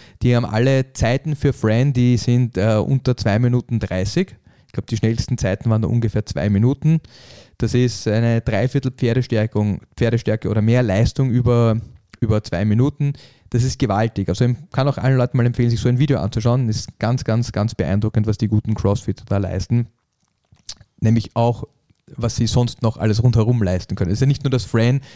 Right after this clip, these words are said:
sondern sie sind in der Lage, diese Leistung in ganz vielen unterschiedlichen Disziplinen abzurufen. Und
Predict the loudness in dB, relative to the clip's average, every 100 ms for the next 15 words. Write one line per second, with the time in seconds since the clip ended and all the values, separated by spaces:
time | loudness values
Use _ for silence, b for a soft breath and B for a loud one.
0 | B -2 0 2 0 2 2 2 2 0
1 | 2 2 2 0 2 0 0 0 0 0
2 | 0 0 -2 -2 0 0 -2 -4 -2 0
3 | 0 -2 -8 B B B B B -2 2
4 | 2 2 2 0